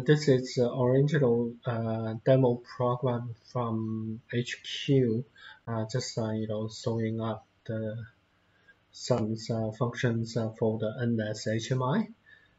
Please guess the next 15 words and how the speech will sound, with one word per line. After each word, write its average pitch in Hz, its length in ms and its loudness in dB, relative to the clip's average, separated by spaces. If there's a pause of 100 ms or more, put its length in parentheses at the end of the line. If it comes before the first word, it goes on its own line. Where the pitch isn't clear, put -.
(120)
Uh, 104 480 -4 (1080)
to 120 100 4
be 117 120 4
honest, 123 520 4
uh, 110 180 2
this 120 200 -2
program 113 520 -2
is 107 220 -4
a - 100 -20
bit 113 200 0 (100)
old. 151 420 0 (300)
Uh, 110 280 -8 (300)
we 127 140 -8
can 127 320 -12
see - 580 -6